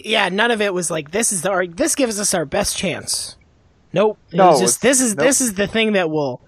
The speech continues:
Speaker 1: stick in your eye the longest."
Speaker 2: "Hey, y'all, watch this. It'll, it'll burn." <laughs> You'll be so mad about
Speaker 1: Hold on.
Speaker 2: this.
Speaker 1: Hold on. I'm gonna
Speaker 2: Oh.
Speaker 1: stick this switchblade in vinegar real quick.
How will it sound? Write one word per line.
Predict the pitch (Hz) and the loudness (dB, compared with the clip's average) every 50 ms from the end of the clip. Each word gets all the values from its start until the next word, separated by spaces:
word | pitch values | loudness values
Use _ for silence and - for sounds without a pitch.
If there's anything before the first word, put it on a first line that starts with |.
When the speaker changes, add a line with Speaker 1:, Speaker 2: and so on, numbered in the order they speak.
| - - _ _ | -20 -20 _ _
Speaker 1:
stick | - - - - - - 202 226 - - | -6 -4 -4 -2 0 0 0 -2 0 0
in | 208 190 190 | 0 0 2
your | 190 185 190 190 | 2 2 0 2
eye | 175 175 175 156 151 151 | 2 2 2 0 0 -2
the | 143 147 139 | -4 -4 -4
longest." | 139 143 147 147 139 110 - - - - - - - - _ _ _ _ _ _ _ _ _ _ _ _ | -2 -2 -4 -4 -6 -8 -10 -10 -10 -10 -10 -12 -14 -18 _ _ _ _ _ _ _ _ _ _ _ _
Speaker 2:
"Hey, | - 170 175 190 | 2 4 4 6
y'all, | 240 - - 165 156 | 6 6 6 6 6
watch | 160 170 170 175 - | 6 4 4 2 0
this. | 160 170 175 156 143 - | -2 0 0 0 0 -2
It'll, | 151 165 165 143 | -2 0 2 4
it'll | 151 170 170 | 4 4 4
burn." | 143 123 156 165 170 156 143 131 - _ _ _ _ - - - _ - - - - | 4 4 4 6 6 4 2 -2 -8 _ _ _ _ -18 -18 -14 _ -14 -14 -14 -18
<laughs> | - - - - 427 427 - 330 302 - | -20 -12 -8 -6 -6 -6 -6 -8 -6 0
You'll | 262 311 302 302 | 2 2 2 2
be | - 302 | 0 -2
so | 311 - - 262 285 285 | -2 0 4 6 6 6
mad | 269 277 269 277 294 294 | 6 6 6 8 8 8
about | 277 262 262 254 247 226 | 6 6 6 6 6 6
Speaker 1:
Hold | 208 | 4
on. | 202 | 2
Speaker 2:
this. | 233 214 180 147 - - - | 2 2 0 0 -4 -4 -2
Speaker 1:
Hold | - 220 220 | 0 2 2
on. | 208 190 196 | 2 2 2
I'm | 220 240 | 2 2
gonna | 262 233 | 4 4
Speaker 2:
Oh. | 233 | 4
Speaker 1:
stick | 262 - 269 277 269 | 4 4 2 2 2
this | 285 277 - | 2 0 0
switchblade | - 240 240 240 - - 220 208 214 208 202 196 | 0 0 0 0 -2 -2 -2 0 2 2 2 0
in | - 190 196 190 | 0 -2 -2 -2
vinegar | 180 170 175 170 151 139 127 127 | -2 -2 -2 -4 -4 -4 -4 -4
real | 113 110 117 139 | -4 -6 -8 -8
quick. | - - - - - - 104 - - - - - | -10 -8 -6 -4 -4 -4 -6 -10 -18 -18 -18 -20